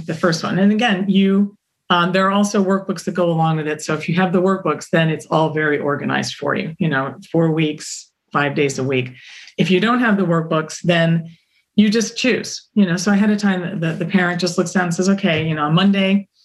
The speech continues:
um, we're going to read a couple of the, the quotes." Um, some people like to print 'em out.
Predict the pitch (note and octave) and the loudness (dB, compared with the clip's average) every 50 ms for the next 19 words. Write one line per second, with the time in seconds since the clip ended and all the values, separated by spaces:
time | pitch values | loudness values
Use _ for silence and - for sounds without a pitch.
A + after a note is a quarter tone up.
0 | _ _ _ _ _ - - - _ _ - F3+ E3+ D#3+ D#3 D#3 D#3 D#3+ D#3+ D#3+ | _ _ _ _ _ -20 -20 -20 _ _ 0 0 2 2 0 0 -2 -4 -6 -8
1 | - _ _ _ _ _ - F#3+ E3+ F3 E3+ F3 E3+ E3+ E3 D#3+ D#3+ D#3+ - F3+ | -12 _ _ _ _ _ -4 -2 0 0 2 2 2 2 2 0 0 0 -2 -2
2 | E3 D3+ D3+ D3 E3 - F#3 E3 D#3+ D#3+ D#3+ D#3+ D#3+ - - E3+ D#3+ - D#3+ D#3+ | -2 -2 -2 -4 -4 -2 0 2 2 2 2 0 -2 -4 -6 -4 -2 -2 -2 0
3 | D#3 D3+ - E3 D3 D3+ C#3+ D3 E3 C#3+ C#3+ C3+ C#3+ D#3 E3 _ _ _ _ _ | 0 -2 -2 -2 -2 -2 -2 -4 -4 -4 -2 -4 -6 -10 -12 _ _ _ _ _
4 | _ _ _ _ _ _ _ _ _ _ _ _ _ - - - _ _ - F#3+ | _ _ _ _ _ _ _ _ _ _ _ _ _ -20 -20 -20 _ _ 0 0
5 | D#3 D3+ D#3 D#3+ - - D#4 C#4 B3+ C4 - - - - - - - - - - | 2 0 -2 -2 0 2 2 2 2 0 -2 -4 -10 -12 -12 -14 -16 -18 -20 -20
6 | - - - - F3+ F3 E3+ D#3+ D#3+ D#3+ E3 E3 - - - - B3 B3+ B3+ B3+ | -20 -16 -6 -2 0 2 2 2 2 2 0 -2 -4 -6 -4 0 0 2 2 2
7 | B3 A3 G#3 G#3 F#3+ F3+ F3 E3+ F#3+ F3 - F3 E3+ F3 E3 E3 D#3+ D#3+ D#3+ D#3+ | 0 0 2 2 2 0 0 -4 -6 -6 -4 -2 0 0 2 2 2 2 0 0
8 | E3 E3 | -2 -4